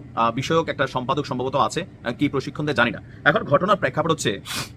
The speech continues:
এই মুহূর্তে গেল কয়েক ঘন্টা যাবৎ সেখানে বিএনপির নেতাকর্মীরা কিন্তু খুব শক্ত অবস্থান নিয়েছে, সম্ভবত শিবিরের পোলাপাইনও। এখন উনি যে গেলেন, টিম ওয়াইজ যান নাই, এটা তো প্রমাণিত। যদি তারা একটা গ্রুপ ওয়াইজ যাইতেন সেখানে,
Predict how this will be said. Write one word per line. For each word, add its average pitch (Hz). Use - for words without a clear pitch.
এই 175
মুহূর্তে 190
গেল 123
কয়েক 139
ঘন্টা 175
যাবৎ 127
সেখানে 131
বিএনপির 160
নেতাকর্মীরা 147
কিন্তু 160
খুব 180
শক্ত -
অবস্থান 131
নিয়েছে, 95
সম্ভবত 202
শিবিরের 208
পোলাপাইনও। 170
এখন 208
উনি 170
যে 208
গেলেন, 139
টিম 208
ওয়াইজ 196
যান 151
নাই, 151
এটা 147
তো 156
প্রমাণিত। 139
যদি 131
তারা 131
একটা 147
গ্রুপ 127
ওয়াইজ 214
যাইতেন 139
সেখানে, 127